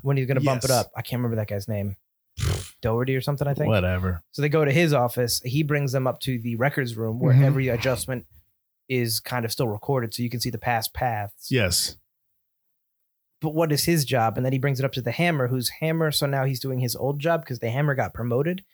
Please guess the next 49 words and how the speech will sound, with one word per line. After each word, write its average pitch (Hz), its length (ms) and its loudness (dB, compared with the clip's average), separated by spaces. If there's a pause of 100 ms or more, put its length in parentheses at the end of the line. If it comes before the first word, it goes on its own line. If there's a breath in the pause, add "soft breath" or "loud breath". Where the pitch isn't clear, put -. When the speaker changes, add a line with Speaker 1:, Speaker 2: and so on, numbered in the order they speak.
(120)
Speaker 1:
So 156 140 2
what's 151 160 2
the 151 100 2
Hammer's, 135 400 0
what's, 147 220 -2
what's 151 200 -2
his 143 180 0
new 131 180 2
job? 170 280 -2
Thompson's 127 380 -4
new 156 100 -2
job 196 320 -2 (560)
is 143 160 0
very 165 260 4
unclear 139 340 2
about 107 200 2
that - 80 2
Speaker 2:
That's 202 140 4
what 214 80 4
I'm 196 60 0
Speaker 1:
stuff. - 80 0
Speaker 2:
saying. 160 180 4
Like, 143 180 2
it's, 165 200 0
it's 185 160 0
interesting 190 520 0
enough 156 240 2
to 139 120 4
wanna 135 240 4
know 117 180 2
more. 120 420 2 (440)
Speaker 1:
Oh, 254 120 2
no, 262 140 4
yeah. 170 420 4
Speaker 2:
But 131 340 2 (260)
in 143 100 4
this 127 160 4
Speaker 1:
This 160 60 2
Speaker 2:
movie, 170 200 4
you're 123 80 2
just 120 120 -2
kinda 131 160 0
given 120 180 -4
a 117 40 -4
glimpse. - 540 -6 (200)
Speaker 1:
This 190 120 4
stuff 220 200 2
doesn't, 185 320 2
that - 220 0